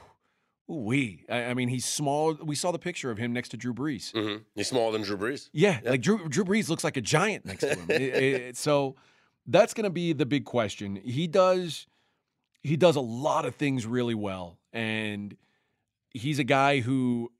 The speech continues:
Speaker 1: I'd love, I, I'd love to take a chance on as a, as a quarterback, but I don't know that I'm willing to, like, you know, risk everything for the guy. I, I'm certainly, I don't know if I, the Carolina Panthers were right to trade up
Speaker 2: Mm-hmm.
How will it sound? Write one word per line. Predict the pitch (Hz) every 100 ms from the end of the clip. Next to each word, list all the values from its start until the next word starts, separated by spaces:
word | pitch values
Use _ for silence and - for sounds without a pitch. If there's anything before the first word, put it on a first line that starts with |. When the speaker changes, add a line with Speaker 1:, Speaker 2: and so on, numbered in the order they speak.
| _ _ _ _ _ -
Speaker 1:
I'd | 143
love, | 120 139 170 160
I, | 147 151 151
I'd | 170
love | 143 147 147
to | 143
take | - 147
a | 131
chance | - 131 143
on | 165 160
as | 151 113
a, | -
as | 131
a | 120
quarterback, | 143 156 170 180 180 _ _ _ _
but | 117
I | 139
don't | 151 147
know | 139
that | 135
I'm | 127
willing | 127 123 123
to, | 113
like, | 110 101 - _ _ _ _ _ _ _ - - _
you | - 104
know, | 90
risk | 92 131 -
everything | 131 131 113 110 104
for | 113
the | 98
guy. | 98 98 117
I, | 110 117 120
I'm | 117
certainly, | - 147 135 120 -
I | 120
don't | 107 131
know | 127
if | 117
I, | 120 -
the | 107
Carolina | 104 131 123 113
Panthers | 123 131 123 95
were | 107
right | 107 120
to | 110
trade | 104 - 113 120 113
up | 117 120 _ -
Speaker 2:
Mm-hmm. | 110